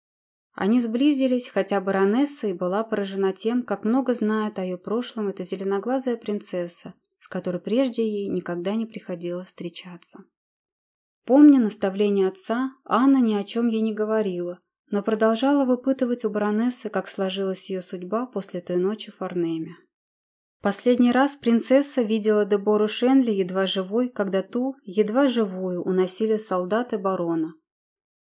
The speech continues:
Когда же несчастная женщина пришла в себя, то узнала, что уже стала вдовой. Поначалу леди Деборе не просто было управлять огромным поместьем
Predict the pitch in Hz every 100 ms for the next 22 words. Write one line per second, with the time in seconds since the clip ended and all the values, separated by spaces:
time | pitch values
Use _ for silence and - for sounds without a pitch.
0 | - 202 196 277 277 277 262 - 254 254
1 | 240 226 247 240 226 220 214 214 220 214
2 | 220 208 254 277 233 220 220 247 269 262
3 | - 202 185 180 - 220 226 202 185 185
4 | 156 151 165 - _ _ _ _ _ _
5 | - 190 202 - 262 269 226 208 208 202
6 | 202 196 226 247 214 196 220 254 254 214
7 | 214 208 202 185 185 190 185 175 185 180
8 | 175 175 175 180 233 - - 196